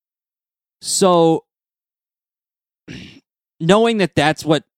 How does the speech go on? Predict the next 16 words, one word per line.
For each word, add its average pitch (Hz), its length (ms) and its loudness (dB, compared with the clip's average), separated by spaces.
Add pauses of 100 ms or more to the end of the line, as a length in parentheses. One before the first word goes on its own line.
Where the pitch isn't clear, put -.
(640)
and 139 120 -8
that, 139 140 -8
now 120 220 -4
I'm 120 80 -4
not 123 140 0
a 156 40 2
lawyer, 113 520 2
but 120 100 -6
knowing 139 440 2 (560)
that's 131 400 -4
what 139 180 -6 (200)
the 123 120 -6
law 120 280 0
is, 110 360 -8
is 104 220 -12
written, 143 400 -6